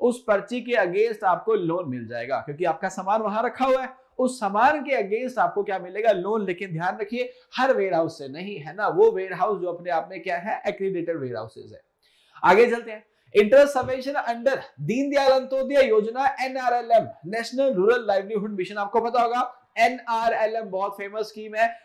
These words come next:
अभी, अभी जो दो महीने पहले exam हुआ उसके अंदर भी यहां से question पूछा गया। So एनआरएलएम की बात करेंगे,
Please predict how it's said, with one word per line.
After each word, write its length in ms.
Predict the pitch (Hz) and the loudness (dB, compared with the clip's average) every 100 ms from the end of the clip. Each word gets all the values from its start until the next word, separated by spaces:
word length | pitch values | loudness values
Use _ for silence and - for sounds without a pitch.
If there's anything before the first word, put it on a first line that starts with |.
| - | 4
अभी, 260 | 196 196 220 | 4 6 2
अभी 160 | 214 | 2
जो 140 | 190 185 | -2 -2
दो 180 | 196 | -2
महीने 220 | 214 208 214 | -4 -6 -4
पहले 220 | 202 202 | -2 -2
exam 280 | 196 196 208 | -4 -4 0
हुआ 160 | 226 220 | 0 0
उसके 300 | 226 - 262 | -2 -4 2
अंदर 280 | 226 214 220 | 2 2 -4
भी 120 | 214 | -4
यहां 220 | 202 185 | -6 -6
से 160 | 190 196 | -6 -8
question 320 | 185 165 170 | -6 -6 -6
पूछा 240 | 147 135 143 | -12 -8 -8
गया। 200 | 143 - - - _ | -8 -14 -18 -20 _
So 120 | 226 220 208 | 2 2 2
एनआरएलएम 440 | 202 247 262 262 | 2 2 0 -4
की 120 | 269 | -4
बात 260 | 240 233 233 | 0 0 0
करेंगे, 380 | 254 254 254 | -4 -4 -2